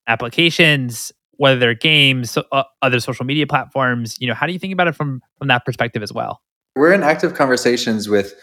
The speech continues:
Speaker 2: a handful of people that I named around partnering to support, because what they want is they want more people to go play their game. So if, if we're helping, uh,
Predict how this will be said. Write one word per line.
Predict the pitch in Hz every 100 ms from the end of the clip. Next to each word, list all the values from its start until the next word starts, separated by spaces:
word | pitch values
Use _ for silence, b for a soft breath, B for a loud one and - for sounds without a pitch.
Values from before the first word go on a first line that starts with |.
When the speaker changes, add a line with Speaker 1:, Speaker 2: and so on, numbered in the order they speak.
| B B B
Speaker 2:
a | 117
handful | 127 127 123 113
of | 107
people | 113 110
that | 101
I | 95
named | 95 95 92
around | 92 92 87 87 87 -
partnering | - 104 98 95 95
to |
support, | 98 101 - 104 90 87 b b b -
because | 117 127 113
what | 110
they | 147
want | 180 120
is | 117
they | 156
want | 135 117
more | 110 123 123
people | - 120 120
to | 110
go | 104 107
play | - 107
their | 101
game. | 98 113 95 _ _
So | - 123 110 107
if, | - 113 - -
if | 123
we're | 120 156 156
helping, | - 131 135 120 104 131 139 _ _ -
uh, | 107 101